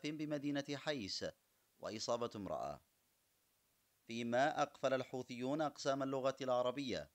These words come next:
قناة إيرانية تعرض تخرج دفعة سليماني للغة الفارسية بأكبر الجامعات اليمنية. قافلة إغاثية إماراتية إلى موزع لمساعدة نازحي البرح.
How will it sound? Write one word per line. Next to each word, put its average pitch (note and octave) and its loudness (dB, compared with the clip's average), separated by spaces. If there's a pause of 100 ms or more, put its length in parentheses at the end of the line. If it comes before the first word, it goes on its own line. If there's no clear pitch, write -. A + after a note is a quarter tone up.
(180)
قناة A2 0
إيرانية A2+ 0
تعرض C3+ 0
تخرج C3 0
دفعة B2+ -2
سليماني B2+ 0
للغة A2 0
الفارسية B2 0 (380)
بأكبر A#2+ 0
الجامعات A2 2
اليمنية. F2 6 (640)
قافلة E3+ 6 (540)
إغاثية C#3 4
إماراتية C3+ 4
إلى C#3 6
موزع C3+ 4
لمساعدة C#3+ 2
نازحي B2+ 0
البرح. D2+ -4